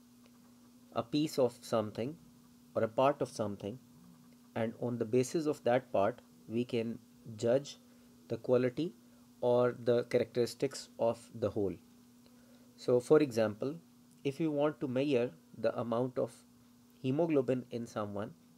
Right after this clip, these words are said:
what we do, we take a small blood sample and we do the maths, and based on that calculation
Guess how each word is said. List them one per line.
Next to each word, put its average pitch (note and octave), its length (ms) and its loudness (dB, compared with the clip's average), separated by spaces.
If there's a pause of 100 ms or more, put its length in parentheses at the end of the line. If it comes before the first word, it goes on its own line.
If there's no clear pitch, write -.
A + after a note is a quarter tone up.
(880)
what B2+ 280 0
we B2+ 120 0
do, A#2+ 220 -2 (460)
we - 100 -6
take B2 240 -2
a A2+ 240 0 (280)
small A#2+ 420 -2
blood A#2 320 -2
sample A2+ 420 -4 (600)
and A2 180 -8
we A2 140 -4
do B2 360 0 (1120)
the A2 80 -4
maths, A2 520 -6 (500)
and A2+ 240 -6
based D#3+ 440 2
on B2 200 -4
that A2 400 -2
calculation A#2+ 760 -2